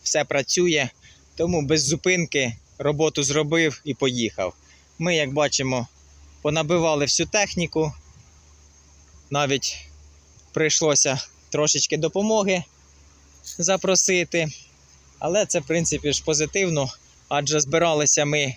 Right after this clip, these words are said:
п'ять тонн отримати кукурузки, а отримали орієнтовно десь сім тонн з гектара.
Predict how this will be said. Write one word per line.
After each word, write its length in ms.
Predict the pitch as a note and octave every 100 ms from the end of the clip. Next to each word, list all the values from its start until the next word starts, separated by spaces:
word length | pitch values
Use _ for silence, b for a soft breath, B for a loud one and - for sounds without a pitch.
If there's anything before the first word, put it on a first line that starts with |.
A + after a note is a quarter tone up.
| - -
п'ять 260 | G3+ G3+ -
тонн 280 | F#3 F3 D3+ -
отримати 640 | F3+ - E3+ E3+ D3+ E3 D3 _ -
кукурузки, 680 | E3 E3+ E3+ D#3+ - E3+ D3+ B B B B
а 140 | - D#3
отримали 760 | D#3 - G3 F#3+ E3+ D#3 D#3 D#3
орієнтовно 800 | D3+ D3+ D3+ D3+ E3 F#3+ E3+ D3+
десь 400 | C#3+ D#3 - - B B B B - - -
сім 360 | - G3 F3+
тонн 280 | - D#3 D3
з 60 | C#3
гектара. 600 | D3+ - B2 G#2+ G2